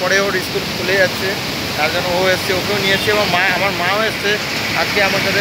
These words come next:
ওয়াইফও এসছে, এবং, আহ, আমার, আমার শাশুড়িও আমার সাথে আছে। তো আমরা আজকে এখান থেকে ব্যাক করব। দেখতেই পাচ্ছেন তিস্তার অপরূপ প্রাকৃতিক দৃশ্য।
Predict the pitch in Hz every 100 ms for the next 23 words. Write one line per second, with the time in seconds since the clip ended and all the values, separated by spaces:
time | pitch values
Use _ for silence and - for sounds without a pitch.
0 | 185 185 196 196 220 196 - 202 196 196
1 | 190 - - - - - 165 165 165 170
2 | 180 196 180 190 180 165 196 196 208 196
3 | 190 185 190 180 - 208 - - - -
4 | - - - - - - - 190 185 190
5 | 190 190 185 - 190 165 170 175 180 180
6 | 196 226 - - - - 233 233 180 208
7 | 202 185 196 196 180 185 - 196 185 180
8 | 165 180 185 - 180 170 180 381 - 508
9 | 508